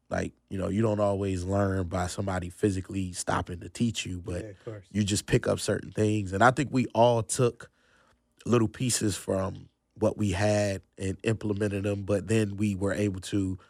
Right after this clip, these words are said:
Speaker 1: implement our own ideas of what we felt was right
Speaker 2: Mm-hmm.
Speaker 1: along the way when we were able to separate. 'Cause like I said, when you come up with, guys, when y'all go from nothing to something,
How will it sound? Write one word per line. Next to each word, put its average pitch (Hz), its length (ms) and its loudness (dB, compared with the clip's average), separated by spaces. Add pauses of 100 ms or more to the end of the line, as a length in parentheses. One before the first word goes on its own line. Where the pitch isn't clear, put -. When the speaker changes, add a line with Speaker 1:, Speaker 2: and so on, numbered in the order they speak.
(500)
Speaker 1:
implement 113 580 4 (680)
our 101 180 8
own 120 300 4
ideas 107 560 4
of 101 100 -2
what 104 200 -2
we 104 180 0
felt - 460 2
was 90 180 -6
right 98 340 2 (140)
Speaker 2:
Mm-hmm. 131 260 -10 (280)
Speaker 1:
along 104 380 2
the 90 60 -4
way 107 320 4
when 98 200 -2
we 104 120 0
were 98 140 2
able 95 220 -2
to 87 80 -10
separate. 92 580 0
'Cause - 100 -8
like 101 160 4
I 101 60 0
said, - 280 -2
when 117 140 4
you 139 120 6
come 135 240 2
up 139 200 8
with, 113 300 -2 (800)
guys, 107 300 6
when 104 100 -2
y'all 120 160 6
go 123 140 0
from 107 180 -6
nothing 117 300 0
to 98 120 -10
something, 101 540 2